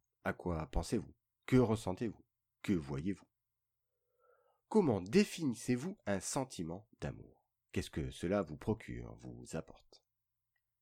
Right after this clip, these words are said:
Quelle est la sensation, le ressenti premier lorsque vous parlez de quelque chose qui vous tient à cœur ? Où cela se situe-t-il ? Cela vous donne-t-il de la force, du courage,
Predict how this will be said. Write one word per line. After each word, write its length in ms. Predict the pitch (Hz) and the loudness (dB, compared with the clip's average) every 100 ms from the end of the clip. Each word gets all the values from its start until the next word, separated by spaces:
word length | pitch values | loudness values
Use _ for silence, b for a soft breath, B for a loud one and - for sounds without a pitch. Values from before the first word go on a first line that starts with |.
| _ _ _ _ _ | _ _ _ _ _
Quelle 160 | - 196 | 4 6
est 60 | 214 | 8
la 80 | |
sensation, 580 | 127 - 180 - - 208 B B | 4 0 0 -2 0 -2 B B
le 200 | 104 110 | 6 6
ressenti 680 | 104 147 190 - 151 - - | 8 6 4 0 -4 -4 -12
premier 500 | - - 143 147 170 _ _ b b | -4 -2 -2 -4 -10 _ _ b b
lorsque 280 | 139 135 | 2 4
vous 120 | 127 110 | 2 6
parlez 280 | 143 165 | 6 6
de 100 | 139 | 2
quelque 340 | - 170 165 120 | 2 4 2 0
chose 400 | - 131 135 135 | 0 2 2 2
qui 240 | - 92 80 | -10 -10 -10
vous 160 | 73 - | -10 -10
tient 200 | - 127 | -4 -2
à 100 | 78 | -2
cœur ? 440 | - - - - _ _ _ _ _ _ _ _ _ _ | -8 -12 -14 -20 _ _ _ _ _ _ _ _ _ _
Où 160 | - 202 | -2 -2
cela 380 | - 147 143 160 | 0 0 0 -2
se 120 | - | -6
situe-t-il ? 640 | 202 - 127 - - - - _ _ _ _ _ _ _ _ _ _ _ _ _ _ _ _ _ | -6 -4 -6 -6 -18 -18 -18 _ _ _ _ _ _ _ _ _ _ _ _ _ _ _ _ _
Cela 220 | 120 139 | 8 8
vous 100 | 131 | 8
donne-t-il 480 | 110 113 107 131 127 | 8 8 8 2 2
de 180 | 107 98 | 8 8
la 160 | 98 123 | 8 4
force, 400 | - 76 - - | 2 -4 -6 -10
du 100 | 85 | -6
courage, 560 | - 107 78 76 78 | 0 2 2 -2 -8